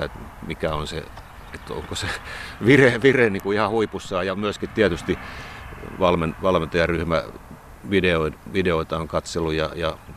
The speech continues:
katsoo sitä, että kuka nyt on viimeksi kuinkin paljon pelannut, että onko, onko pelituntuma hyvä. Mut kyllä mä uskon, että Pyry, Pyry tulee olemaan siellä laitaviipeltä ja ne jossakin kohtaa.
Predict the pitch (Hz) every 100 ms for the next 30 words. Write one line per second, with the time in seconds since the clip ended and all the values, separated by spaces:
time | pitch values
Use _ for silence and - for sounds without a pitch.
0 | 82 - 85 - 85 92 85 82 - 95
1 | 87 82 - 82 92 85 82 76 - 90
2 | 76 78 78 78 - 92 78 71 67 71
3 | 73 71 73 76 - 82 78 78 85 76
4 | 71 73 76 80 87 80 78 76 - -
5 | 127 147 110 151 160 - 104 87 101 92
6 | 85 - - 92 90 55 - - - 90
7 | 87 87 82 76 - 76 85 80 71 71
8 | 67 - - 78 82 80 76 - - -
9 | -